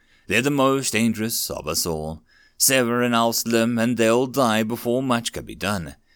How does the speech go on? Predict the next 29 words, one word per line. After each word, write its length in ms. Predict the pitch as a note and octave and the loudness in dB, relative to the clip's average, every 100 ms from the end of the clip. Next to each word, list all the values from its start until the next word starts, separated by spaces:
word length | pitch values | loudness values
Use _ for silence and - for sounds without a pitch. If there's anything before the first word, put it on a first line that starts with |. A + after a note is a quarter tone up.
| _ - | _ -2
Sever 320 | C3+ A2+ F#2+ | 0 2 2
a 80 | E2 | 2
hunter's 420 | C3 G3 C4 A3+ | 0 0 -2 0
limb, 360 | E3+ C#3+ G#2+ - - - | 0 0 -2 -4 -12 -2
and 240 | A2+ C#3+ | 0 2
they 180 | C#3+ D3 | 2 4
will 120 | E3 | 2
bolt 360 | B2+ D#3 D3+ D3+ | 4 2 2 0
a 60 | |
new 240 | F#3 G3 G#3 | -2 -2 2
one 520 | D3 D#3+ G3 F3+ A#2+ | 2 0 -2 -6 -4
of 280 | F2+ A2 - | -2 -2 -2
blood 320 | C3 B2 A#2+ | 0 2 0
and 280 | A2 G2 B2 | -2 -2 -2
steam 480 | - C#3+ A#2 G#2+ A#2+ | -4 -4 -2 -2 -2
to 140 | C#3+ | -6
take 260 | A#2 E2+ - | -4 -6 -6
its 120 | - | -8
place. 580 | F#2+ G#2+ F2+ - - - _ _ _ | -4 -4 0 -2 -2 -8 _ _ _
Break 300 | D#2+ G#2 G#2 | -4 0 0
a 40 | A2 | 0
dwarf's 440 | G#2 A2 G#2+ G#2+ | 0 2 4 2
bones 420 | G#2+ G#2 G#2 A2 | 2 2 2 0
and 140 | A2+ A2+ | 2 2
they'll 200 | A2+ A#2 | 2 2
never 340 | A2+ G#2 A2 | 2 0 -2
heal 340 | A#2 G#2+ F#2+ A2+ | -4 -2 -2 -4
quite 340 | - F3+ G#2 | -6 -8 -6
right. 440 | A#2+ B2 F#2+ - | -2 -2 -2 -4